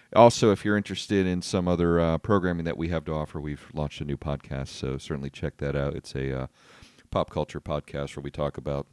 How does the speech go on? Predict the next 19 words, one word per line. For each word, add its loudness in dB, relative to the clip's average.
movies, -6
other -2
T -6
V -4
shows -4
on -4
just -6
a -2
one-off -2
basis -6
as -8
opposed -4
to -6
a -6
full -4
series -4
like -6
this -2
one. -2